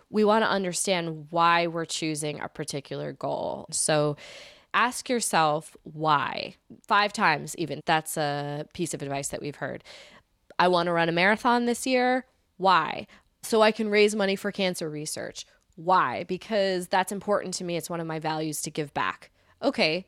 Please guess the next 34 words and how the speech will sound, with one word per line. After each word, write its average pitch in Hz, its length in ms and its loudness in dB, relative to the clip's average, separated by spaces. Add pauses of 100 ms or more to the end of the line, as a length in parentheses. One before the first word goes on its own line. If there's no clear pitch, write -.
(140)
great. 247 300 -2 (200)
That's 165 220 0
a 190 60 -4
goal 185 180 4
that 185 160 -2
makes 175 220 -8
sense. 143 360 -4 (400)
I 208 120 2
think 226 200 0
this 220 140 -4
can 220 140 -2
be 190 80 2
a 170 60 2
helpful 165 440 0
way 147 480 -2
to 185 100 -2
focus 160 400 -4
on, 143 160 -4
like, 151 240 -14 (280)
are 214 180 8
our 214 180 6
goals 185 460 0
actually 160 400 0
in 156 80 -4
alignment 147 760 -8
with 156 160 -10
what 160 200 -6
we 147 120 -4
want? 143 500 -10 (340)
And 170 180 -2
are 151 200 0
they 151 120 -2
nourishing 139 560 -4
us? 135 540 -8